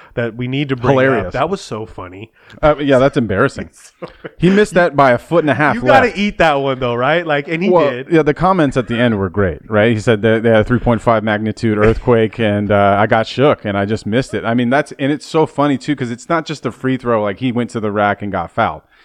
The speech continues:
Speaker 2: This was a
Speaker 1: It's
Speaker 2: technic-, this was a
Speaker 1: technical.
Speaker 2: technical foul. So nobody's out there. Nope, it's just him alone on an island. And boy, oh boy, he missed that shot. I, he probably, I mean, if, if he shot it left-handed, it would have been closer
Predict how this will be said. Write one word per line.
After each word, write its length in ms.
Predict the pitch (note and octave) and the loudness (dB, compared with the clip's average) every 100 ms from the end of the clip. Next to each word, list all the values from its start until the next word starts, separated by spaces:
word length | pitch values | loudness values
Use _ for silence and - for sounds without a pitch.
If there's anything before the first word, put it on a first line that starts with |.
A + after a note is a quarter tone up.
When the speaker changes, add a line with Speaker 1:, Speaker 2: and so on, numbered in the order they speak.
| _ _ - | _ _ -2
Speaker 2:
This 160 | D3 | 0
was 120 | F3+ C3+ | 0 -2
a 20 | |
Speaker 1:
It's 80 | A#2 | 2
Speaker 2:
technic-, 400 | C#3 D#4+ - F#3 | 2 2 -2 -2
this 120 | D3 | -2
was 100 | D3+ | -2
a 40 | B2+ | 0
Speaker 1:
technical. 340 | D#3 C3+ A2+ | 0 0 -2
Speaker 2:
technical 0 | |
foul. 260 | A#2+ A#2 - - - - _ | -2 -2 -4 -16 -20 -20 _
So 140 | - | -2
nobody's 540 | C3 E3 F3 E3+ C#3+ B2 | 2 2 4 2 2 2
out 200 | A#2+ G#2 | 2 0
there. 160 | E2 - | -10 -4
Nope, 380 | C#3+ E3+ E3+ | 2 2 2
it's 220 | E3 D#3 D#3+ | 0 -2 -2
just 140 | A2+ | -2
him 280 | B2+ E3 E3 | 2 2 2
alone 360 | D3 C3+ D3 C#3+ | 4 4 4 2
on 120 | C3 | 2
an 100 | B2 | 2
island. 480 | A#2+ B2 A2 F#2+ F2+ _ _ _ _ | 2 2 0 -4 -10 _ _ _ _
And 280 | B2+ A#2+ A#2 | -6 -4 0
boy, 220 | B2 D3 | 2 4
oh 100 | B2+ | 4
boy, 220 | A2 C3 A2 | 4 2 2
he 120 | C#3 | 0
missed 260 | C#3 C3+ - | 0 0 0
that 180 | B2+ | 0
shot. 440 | - C3+ A#2 G#2+ - _ - F#3 F3+ D#3+ D3 - - - | 0 0 2 0 -4 _ -20 -20 -20 -20 -20 -18 -8 -2
I, 80 | C#3+ | 0
he 160 | F3 | 0
probably, 340 | F3 F#3 D#3 D3 | 2 2 2 2
I 40 | |
mean, 160 | C#3+ C#3+ | 2 0
if, 280 | D3 C3 | 0 -2
if 140 | C3+ D3 | -4 -4
he 80 | F#3 | 0
shot 220 | F#3 D#3+ | 0 0
it 60 | B2 | 2
left-handed, 640 | C#3 - B2+ C#3+ F#2+ D#2+ _ - | 0 0 -2 -2 -2 -8 _ -8
it 180 | C3 C3 | -4 2
would 140 | C3 | 2
have 80 | A2+ | 2
been 160 | A2 | 0
closer 580 | G#2+ C3 A2+ - E2+ - | 0 2 2 -2 -10 -10